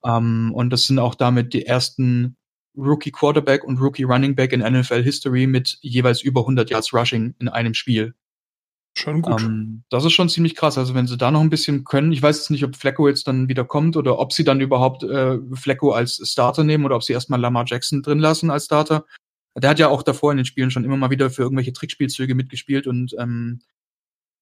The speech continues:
Speaker 1: ja, ich bin mal gespannt, wie das, wie das wird. Das könnte man vielleicht sogar was draus machen, wenn das gut geht mit Jackson, weil so mobile Running Quarterbacks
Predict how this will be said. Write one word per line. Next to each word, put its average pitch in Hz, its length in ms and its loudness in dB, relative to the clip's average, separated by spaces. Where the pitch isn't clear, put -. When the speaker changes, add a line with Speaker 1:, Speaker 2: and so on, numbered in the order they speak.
Speaker 1:
ja, 151 100 4
ich 170 80 0
bin 156 100 0
mal 156 80 4
gespannt, 170 300 0
wie 175 60 2
das, 165 200 -2
wie 170 60 -2
das 160 200 0
wird. 147 120 2
Das 131 160 -4
könnte 151 220 -2
man 170 400 2
vielleicht 160 300 -2
sogar 165 200 0
was 160 140 0
draus 165 180 0
machen, 165 240 2
wenn 120 120 -2
das - 460 -4
gut 165 260 2
geht 123 320 0
mit 123 180 -4
Jackson, 117 360 0
weil 117 360 0
so 131 140 -2
mobile 131 360 2
Running 135 260 2
Quarterbacks 143 720 -2